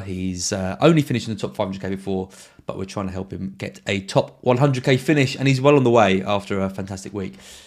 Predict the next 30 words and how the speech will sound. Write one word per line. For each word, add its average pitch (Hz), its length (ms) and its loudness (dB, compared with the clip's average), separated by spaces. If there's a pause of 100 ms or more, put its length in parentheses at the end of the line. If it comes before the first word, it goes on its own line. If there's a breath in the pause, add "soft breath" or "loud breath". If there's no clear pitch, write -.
(100)
So - 120 -16
we'll 95 80 -16
talk 107 140 -10
about 92 220 -10
that, 92 300 -8
uh, 98 240 -6
in 101 160 -8
just 98 320 -12
a 98 260 -20
sec. - 520 -8 (460 loud breath)
This 202 280 4
was 185 140 2
my 180 160 4
team 175 520 2
<clears throat> - 40 -14
in 131 400 -4
game 151 200 2
week 135 140 0
three. 131 460 2 (1000)
I - 60 0
said 135 300 0
last 117 260 4
week, 110 440 2
I 113 100 4
really, 113 560 4
really 101 320 -2
thought 98 240 -6
I 101 60 -4
looked 95 220 -6
strong, 98 440 0